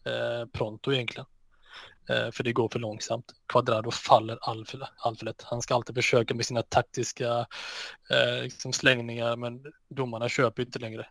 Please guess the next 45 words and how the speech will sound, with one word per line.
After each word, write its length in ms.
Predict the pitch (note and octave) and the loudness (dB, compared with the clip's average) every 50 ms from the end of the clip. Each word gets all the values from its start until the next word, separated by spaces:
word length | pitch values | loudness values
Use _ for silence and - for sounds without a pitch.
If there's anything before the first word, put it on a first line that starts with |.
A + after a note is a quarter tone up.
| _ | _
Det 100 | - C3 | -4 -4
funkar 300 | - - C3 A#2+ - A#2 | -2 -4 -4 -4 -4 -4
för 80 | A2 - | -6 -6
tre 220 | - - B2 A#2 | -4 -2 -2 -2
år 140 | A2+ - A2 | -2 -4 -6
sedan. 200 | - - A#2+ A2+ - - - - - - - - - - | -8 -8 -10 -10 -14 -18 -20 -20 -20 -20 -20 -20 -8 -4
Eh, 200 | B2 A#2+ A#2 A#2 | -2 -2 -2 -2
och 160 | A#2+ A#2 B2 | -4 -6 -4
det 80 | A#2 A#2+ | -4 -4
är 40 | A#2 | -4
liksom, 300 | A#2 A2+ - - B2+ B2 - - - - - - | -4 -4 -4 -2 2 6 6 6 6 6 4 2
<laughs> 340 | - - - - - - - | 2 2 -4 -4 -4 -4 0
vi 80 | - C3 | 6 8
har 40 | C3+ | 8
ju 60 | C3+ | 8
sett 160 | - - C3+ | 6 4 0
det 100 | - C3 | -4 -4
gång 220 | C3 C3+ B2+ A#2 A#2 | -4 -2 -2 -4 -4
på 80 | B2+ | -6
gång 220 | B2+ B2 A#2 A#2+ B2 | -6 -6 -4 -2 -2
att 120 | B2 B2 | -2 -2
det 80 | - B2+ | -2 -4
liksom 180 | B2 - C3 | -6 -4 -2
varit 180 | B2+ A#2+ A#2+ - | 0 -2 0 0
nära 220 | B2+ B2+ A#2+ A#2+ | 2 2 2 2
till 120 | A#2 - A#2+ | 0 -2 -4
målchanser 640 | B2+ B2 A#2 A2+ - - A#2 A2+ A2+ - B2 B2 - _ _ _ _ _ _ _ _ - - - - - | -4 -4 -4 -4 -4 -8 -8 -8 -6 -6 -8 -8 -10 _ _ _ _ _ _ _ _ -20 -20 -18 -10 -4
för 240 | C3 B2 A#2+ A#2+ A#2+ | -2 -2 0 -2 -2
motståndarlaget. 640 | B2 B2+ A#2+ - A#2+ A2+ A2+ A2+ A2+ A#2+ - - - - _ - - - - - - - - - _ _ _ _ _ _ _ _ _ _ _ _ _ - - - - - | -4 -6 -6 -6 -4 -4 -4 -4 -4 -6 -10 -12 -16 -20 _ -20 -20 -20 -20 -20 -20 -20 -20 -20 _ _ _ _ _ _ _ _ _ _ _ _ _ -20 -20 -14 -10 -6
Eh, 500 | C3+ B2 A#2+ A#2+ A#2 A2+ A2+ A2+ A2+ A#2 A2+ - _ - - | -4 -4 -4 -4 -4 -4 -4 -4 -6 -8 -10 -12 _ -18 -8
så 160 | - - - | -4 -2 2
där 200 | C3 C3 C3 C3 | 6 8 8 8
kan 100 | A#2+ - | 8 6
jag 60 | C3+ C3 | 4 2
tycka 80 | B2+ B2+ | 2 2
att 60 | C3 | 4
de, 320 | C3+ B2+ B2 B2+ B2+ C3 | 4 2 2 0 -4 0
de 240 | C3 C3+ C3 C3 B2 | 0 0 0 0 -4
tre 200 | - C3+ B2 A#2+ | -6 -6 -6 -6
positionerna 540 | - B2 A2+ - C3 - - A#2+ A#2 A#2+ A#2+ | -6 -6 -6 -6 -6 -6 -6 -8 -8 -8 -8
måste 340 | A#2+ A#2+ A#2 - - - A2+ | -8 -8 -8 -8 -10 -10 -10
man 120 | A#2 A#2 | -8 -6
ersätta 320 | A#2 A2+ - A#2 A#2 - | -6 -6 -6 -6 -8 -10
pronto. 420 | A#2+ - A#2+ A#2 A#2 - - A#2 - - _ _ _ _ - | -10 -10 -10 -12 -10 -10 -12 -12 -12 -14 _ _ _ _ -8
Eh, 480 | C3+ B2+ B2 A#2+ A#2+ A#2+ A#2+ A#2+ A#2+ | -6 -6 -6 -6 -6 -6 -6 -6 -6